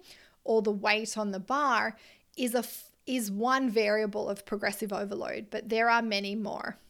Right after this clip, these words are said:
So when it comes to exercise selection, you know, what am I training? If I'm thinking about, I wanna get stronger, I wanna lift heavy loads, I wanna build more muscle,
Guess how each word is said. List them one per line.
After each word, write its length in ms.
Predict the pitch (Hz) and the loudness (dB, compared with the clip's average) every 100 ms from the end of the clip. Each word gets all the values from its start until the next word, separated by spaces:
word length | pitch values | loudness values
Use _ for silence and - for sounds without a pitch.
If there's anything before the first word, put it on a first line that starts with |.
| _ _ _ _ _ _ _ - - | _ _ _ _ _ _ _ -20 -12
So 140 | 202 233 | -4 -2
when 140 | 262 | -2
it 100 | 262 | -2
comes 260 | - 349 - | -2 0 0
to 140 | - | 0
exercise 540 | 240 - 247 214 214 - | 0 -2 -2 -2 -2 -2
selection, 640 | 196 - - 226 269 311 - - - - - | -2 -2 -4 -4 -6 -10 -14 -20 -20 -20 -4
you 80 | 240 | -2
know, 80 | |
what 220 | 226 277 294 | 4 4 4
am 100 | 247 | 0
I 80 | |
training? 760 | 226 - 208 208 - - - - - - - _ | -2 -4 -2 -4 -4 -8 -10 -12 -14 -20 -20 _
If 140 | - 220 | -4 0
I'm 140 | 226 | 0
thinking 420 | 220 262 254 254 233 | 0 -2 0 -2 0
about, 360 | 220 220 - - | 0 0 -2 -4
I 80 | |
wanna 180 | 214 214 | -4 -4
get 220 | 208 - | -6 -6
stronger, 800 | - - 285 269 254 247 233 226 | -8 0 0 0 0 0 0 -4
I 120 | - 202 | -4 -6
wanna 440 | 208 202 208 208 | -4 -4 -4 -6
lift 500 | 247 214 262 302 - | -8 -2 -2 -2 -10
heavy 440 | - 262 240 226 208 | -6 -2 -2 -2 -4
loads, 640 | 214 285 247 202 196 - | 2 2 4 2 0 -4
I 80 | 202 | -4
wanna 240 | 208 208 | -2 -2
build 320 | 196 202 196 | -2 -2 -4
more 200 | 190 180 | -6 -8
muscle, 760 | 185 247 269 - 262 240 233 | -2 -2 -2 0 2 4 2